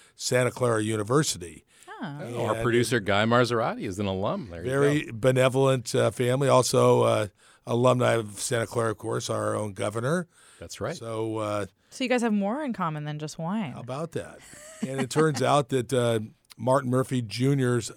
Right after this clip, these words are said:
Speaker 1: son, uh, one of them was Bernard Murphy, who was the mayor of San Jose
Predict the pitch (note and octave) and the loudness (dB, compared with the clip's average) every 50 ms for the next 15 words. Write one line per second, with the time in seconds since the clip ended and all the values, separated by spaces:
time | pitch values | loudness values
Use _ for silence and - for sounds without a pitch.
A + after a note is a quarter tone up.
0 | - A#2+ - - - D3 D3 C3+ A#2 A#2+ C#3 D3 C#3 A#2 _ _ - A#2 A#2+ A2+ | -10 -8 -4 0 2 4 4 4 2 0 -2 -4 -8 -12 _ _ -12 -10 -10 -8
1 | G#2+ A2+ B2 B2+ B2+ A#2 A2+ A#2 B2 C3+ C#3 B2 A#2 A2+ A2+ A#2 G#2+ - - - | -4 -2 0 0 0 0 0 -2 -2 -2 -2 -2 -2 -2 -2 -2 -4 -6 -8 -6
2 | F#2+ G#2 C#3 D3+ D#3 D#3+ C#3 G#2 F#2 A2 A2+ A2+ - - A#2 A#2+ C#3 D3+ C#3+ - | -2 2 2 4 4 4 2 2 0 -2 -2 -2 -2 -2 -2 -2 -2 -4 -6 -12
3 | _ _ _ _ _ _ B2 B2 B2 B2 A#2 - A#2+ G#2 A2 A#2+ B2+ C3+ C#3 C3+ | _ _ _ _ _ _ 0 2 2 0 0 -2 -4 -4 0 2 4 4 4 4
4 | C3 A#2+ A2+ - - - - A#2+ A2+ A2+ A2 G#2+ G#2 F#2+ F#2 G#2 F#2+ F#2+ G2+ B2+ | 4 2 2 0 -2 -2 -2 -2 -2 -2 -2 -2 -2 -2 -4 -4 -4 -4 -6 -6
5 | D#3+ F3+ | -8 -10